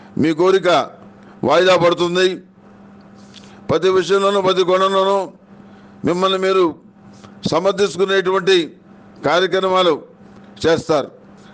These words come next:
ప్రతి విషయంలో కూడాను మిమ్మల్ని మీరు ఏదో విధంగా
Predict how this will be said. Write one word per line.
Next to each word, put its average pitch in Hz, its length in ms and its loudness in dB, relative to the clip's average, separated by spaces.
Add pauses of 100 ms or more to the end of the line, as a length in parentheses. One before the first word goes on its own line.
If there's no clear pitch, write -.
(160)
ప్రతి 156 180 -2
విషయంలో 190 380 2
కూడాను 196 460 2 (720)
మిమ్మల్ని 196 320 0
మీరు 190 380 0 (520)
ఏదో 190 280 2
విధంగా 196 600 2